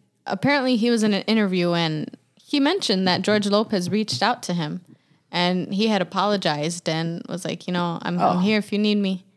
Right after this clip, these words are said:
Speaker 1: And he's just like, "All right, cool." Apparently Ralph didn't even know. Like, <laughs> he, he was like, "Oh, you know, okay, cool."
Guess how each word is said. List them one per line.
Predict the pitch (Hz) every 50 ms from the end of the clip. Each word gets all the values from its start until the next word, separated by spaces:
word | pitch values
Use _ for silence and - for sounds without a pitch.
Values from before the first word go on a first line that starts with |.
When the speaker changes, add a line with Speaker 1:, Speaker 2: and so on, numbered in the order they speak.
| _ _ -
Speaker 1:
And | 190
he's | 196 190
just | 180 185 -
like, | - 170 180 180
"All | 214 233
right, | 233 226 220 233
cool." | - - 285 262 202 - - - _ _
Apparently | - 190 240 285 302 320 269 277 269 247
Ralph | 214 233 233 240 226 214
didn't | 240 226 240 240 240
even | 247 214 196 185 175
know. | 175 180 202 214 185 160 170 175 165 - _ _ _
Like, | 196 196 190 190 180 185 - -
<laughs> | -
he, | 208 202 196 214 320 269 -
he | - 214 254
was | 254 240 233 214
like, | 214 202 202 - -
"Oh, | 208 254 247 190 185 175 180 190 - _ _
you | 202 202
know, | 202 202 196 202 208
okay, | 208 - - 180 196 202 196 196 -
cool." | - 226 208 214